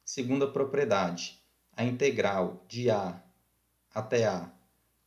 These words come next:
de f de x dx é igual a zero. E a justificativa disso é que, neste caso, o delta x vai valer zero, e se o delta x é zero, então, de acordo com a definição do primeiro slide,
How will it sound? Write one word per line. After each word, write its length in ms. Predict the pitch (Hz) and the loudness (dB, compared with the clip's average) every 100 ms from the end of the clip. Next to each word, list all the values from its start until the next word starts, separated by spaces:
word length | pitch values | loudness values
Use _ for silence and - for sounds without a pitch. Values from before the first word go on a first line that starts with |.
| _ | _
de 160 | 104 104 | -4 -2
f 240 | 110 - | -2 -6
de 100 | 113 | -6
x 360 | 113 - 92 92 | -4 -2 -4 -4
dx 840 | 110 117 - 151 170 175 - - | -4 -4 -6 -8 -8 -8 -12 -10
é 100 | - | -6
igual 640 | 147 120 107 110 117 120 - _ _ _ - | -6 -2 0 2 0 -4 -16 _ _ _ -2
a 100 | 131 | -2
zero. 400 | 104 90 - - - _ _ _ _ _ _ - | 2 0 0 -6 -18 _ _ _ _ _ _ -8
E 80 | 110 | -6
a 60 | |
justificativa 720 | 104 113 - - 120 120 123 139 | -6 -8 -10 -4 -4 -2 -2 -4
disso 560 | 147 156 185 - - _ _ _ | -6 -6 -6 -8 -14 _ _ _
é 120 | 135 | -4
que, 380 | 127 - 127 127 | -4 -4 0 0
neste 320 | 120 120 - | 2 0 -2
caso, 460 | - - 135 139 147 | -4 0 2 0 -2
o 20 | |
delta 340 | 143 139 156 | -2 -2 0
x 380 | 175 - 135 139 | -2 -4 -6 -6
vai 140 | 127 127 | -4 0
valer 320 | 127 131 143 | 0 0 -2
zero, 440 | 135 127 - 190 - - _ - | 0 0 0 -4 -8 -16 _ -12
e 80 | 127 | -6
se 160 | - | -4
o 80 | 156 | -2
delta 360 | 135 131 127 131 | 2 2 4 0
x 680 | 123 120 107 92 - - _ _ _ _ _ | 0 -4 -6 -8 -10 -14 _ _ _ _ _
é 140 | 127 | -2
zero, 500 | 127 123 117 185 - - _ _ | 0 4 4 4 -2 -10 _ _
então, 400 | - 120 - 120 | -8 -6 0 0
de 120 | 123 123 | 2 2
acordo 460 | 113 - 120 123 | 0 0 0 0
com 80 | 117 | -2
a 20 | |
definição 580 | 113 117 117 113 - 104 | -2 -2 -2 -4 -2 -4
do 100 | 104 | -6
primeiro 460 | - 127 120 107 120 | -6 -4 0 0 0
slide, 680 | 120 117 120 127 - - | -2 0 0 -2 -8 -14